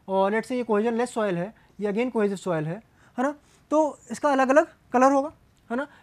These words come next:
Let's say कोहेसिव है प्लस साथ में ऑर्गेनिक भी है, तो ये तो डार्क कलर का होगा, है ना, कोहेसिव है साथ में ऑर्गेनिक भी है तो ये डार्क कलर का होगा। अगर हम बात करते हैं कोहेजन लेस की, let's say ये सैंड है, सैंड है और क्या होगा, ये थोड़ा सा लाइट कलर का होगा।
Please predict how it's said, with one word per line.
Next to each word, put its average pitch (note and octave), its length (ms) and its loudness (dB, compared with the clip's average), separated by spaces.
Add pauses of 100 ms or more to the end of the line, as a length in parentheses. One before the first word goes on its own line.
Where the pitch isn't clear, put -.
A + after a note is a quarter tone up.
Let's A#3+ 220 0
say C#4 100 -4
कोहेसिव A#3+ 420 0
है C#4 180 -4 (260)
प्लस - 140 -6
साथ A#3+ 200 0
में C#4 80 -4
ऑर्गेनिक G#3+ 360 0
भी A#3 140 -2
है, A3+ 120 -8 (220)
तो B3+ 80 -2
ये B3 140 0
तो E4 100 -2
डार्क G#3+ 280 0
कलर A#3+ 180 2
का C4+ 100 0
होगा, C4+ 260 -4 (680)
है A3+ 60 -6
ना, D4 100 -8 (380)
कोहेसिव G3 380 -2
है A3+ 220 -6
साथ - 240 -4
में D4 80 -6
ऑर्गेनिक B3 340 -2
भी E3+ 100 -2
है C3+ 80 -10
तो G#3+ 120 -6
ये B3 80 0
डार्क A3+ 200 4
कलर C#4 180 0
का C#4 80 -2
होगा। C#4+ 240 -2 (440)
अगर C4 180 2
हम D#4 100 2
बात D4 160 0
करते D4 180 -2
हैं D4 80 -8
कोहेजन D4 260 -2
लेस G3+ 180 -4
की, D3 120 -12 (160)
let's B3 140 0
say - 80 -10
ये D4+ 100 -4
सैंड C4+ 300 -4
है, C#4 120 -6 (640)
सैंड C4 280 -2
है - 200 -6
और A#3 180 -4
क्या C#4 120 -4
होगा, C4+ 260 -4 (300)
ये A#3+ 100 -4
थोड़ा B3 180 0
सा D4 220 -4
लाइट G#3+ 200 0
कलर A#3 200 -2
का A#3+ 80 -4
होगा। A#3+ 240 -6